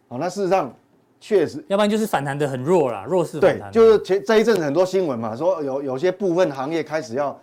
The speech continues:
Speaker 1: 去库存。
Speaker 2: 嗯。是。
Speaker 1: 哦，库存已经堆积得太高，
Speaker 2: 哦。
Speaker 1: 所以，所以确实哦，这样拉过来，所以这个就是也给各位哈，未来追踪的一个，一个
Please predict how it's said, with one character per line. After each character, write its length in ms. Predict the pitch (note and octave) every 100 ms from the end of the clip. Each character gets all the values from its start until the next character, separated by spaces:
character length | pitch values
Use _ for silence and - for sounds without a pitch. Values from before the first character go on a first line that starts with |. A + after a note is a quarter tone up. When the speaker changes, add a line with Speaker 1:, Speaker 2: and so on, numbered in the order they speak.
| _ _
Speaker 1:
去 180 | B2 D#3+
库 220 | C#3 D3+
存。 160 | G#2+ F2+
Speaker 2:
嗯。 80 | E2
是。 260 | - C3+ F#2 _
Speaker 1:
哦， 60 | A2
库 200 | G#3 F#3+
存 200 | C#3+ B2
已 40 |
经 120 | D3
堆 220 | A#2+ D#3 C#3+
积 140 | C#3+
得 80 | A#2
太 180 | B2 A2+
高， 140 | G#2
Speaker 2:
哦。 40 | B2
Speaker 1:
所 120 | G#3
以， 60 | D#3 - _
所 100 | B3+
以 60 | A3
确 200 | - B3+
实 180 | F3+ C3
哦， 100 | C#3
这 60 | E3+
样 100 | F3+
拉 160 | F3 F3+
过 200 | D#3+ B2
来， 80 |
所 120 | A#2+ A#3
以 80 | - - _
这 100 | -
个 100 | A3
就 160 | G3 G#3
是 220 | G3 F3+
也 340 | C#3+ B2+ B2 A#2+ _ -
给 160 | B2 A#2
各 180 | G3+ F#3+
位 220 | F3 C3
哈， 100 | A#2 -
未 160 | F#3+
来 160 | C3+ B2+
追 220 | C3+ E3+
踪 180 | D#3 D#3
的 140 | C#3+
一 80 | C3
个， 200 | B2+ B2 - _ _
一 120 | D3+
个 280 | C3+ C3+ B2+